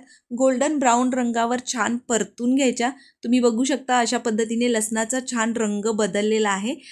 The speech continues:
आणि त्यानंतर आता आपल्याला या फोडणीमध्ये जी आपण घोटून घेतलेली डाळ आहे ती घालून घ्यायची.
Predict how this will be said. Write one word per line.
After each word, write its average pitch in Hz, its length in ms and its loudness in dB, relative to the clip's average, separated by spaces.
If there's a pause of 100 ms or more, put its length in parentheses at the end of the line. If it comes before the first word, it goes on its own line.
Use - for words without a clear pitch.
(160)
आणि 233 240 0
त्यानंतर 247 640 0
आता 202 180 -2
आपल्याला 208 400 0 (360)
या 247 300 2 (320)
फोडणीमध्ये 269 760 2 (320)
जी 208 220 -2
आपण 294 300 2
घोटून 247 400 2
घेतलेली 247 460 2
डाळ 202 280 0
आहे 220 300 0
ती - 360 -2
घालून 196 340 2
घ्यायची. 180 340 -4